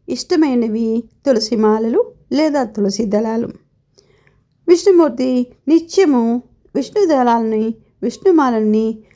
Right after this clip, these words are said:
ధరిస్తూ ఉంటారు. ఆ తులసిమాల లక్ష్మీదేవికి అత్యంత ప్రీతికరమైంది. ఆనాటి నుండి భక్తులు తులసిమాలలు లేదా తులసి దళాలు సమర్పిస్తూ ఉంటారు. ఎవరైతే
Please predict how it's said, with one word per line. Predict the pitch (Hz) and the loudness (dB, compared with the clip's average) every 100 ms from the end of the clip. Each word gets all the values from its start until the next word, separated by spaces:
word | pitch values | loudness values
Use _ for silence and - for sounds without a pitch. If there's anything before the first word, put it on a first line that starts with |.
| _ | _
ధరిస్తూ | 214 220 233 - 262 | 0 0 -2 -6 -4
ఉంటారు. | 247 196 202 185 - _ _ _ _ _ | -4 -4 -6 -8 -14 _ _ _ _ _
ఆ | 349 359 | 2 2
తులసిమాల | 359 269 - 403 269 233 220 240 - _ | 2 -2 0 0 2 0 -2 -4 -8 _
లక్ష్మీదేవికి | 214 254 359 381 262 220 214 214 220 220 - - | -4 -4 2 2 2 0 0 -2 -2 -4 -12 -10
అత్యంత | - - 233 196 285 | -10 -6 -6 -4 -6
ప్రీతికరమైంది. | - _ 214 202 - 214 202 180 185 - _ _ _ _ _ _ _ - | -12 _ -8 -6 -2 2 2 0 -4 -14 _ _ _ _ _ _ _ -2
ఆనాటి | 294 320 269 269 | 2 2 2 0
నుండి | 294 214 240 233 254 277 _ _ | 0 0 0 -2 -4 -6 _ _
భక్తులు | 233 320 - 285 254 247 247 - | 0 0 0 0 2 0 -2 0
తులసిమాలలు | 294 330 349 302 262 240 240 247 240 | 0 2 0 2 2 0 -2 -2 0
లేదా | 220 285 | 2 2
తులసి | 285 226 277 302 | 0 -6 -4 -2
దళాలు | 240 233 226 240 | 0 0 0 -4
సమర్పిస్తూ | - 214 214 220 226 - 339 | -6 -6 -6 -6 -10 -6 -4
ఉంటారు. | 254 208 220 214 214 _ _ _ _ _ | -4 -6 -10 -12 -14 _ _ _ _ _
ఎవరైతే | 311 349 392 330 269 311 269 240 | 2 4 4 2 0 0 0 -2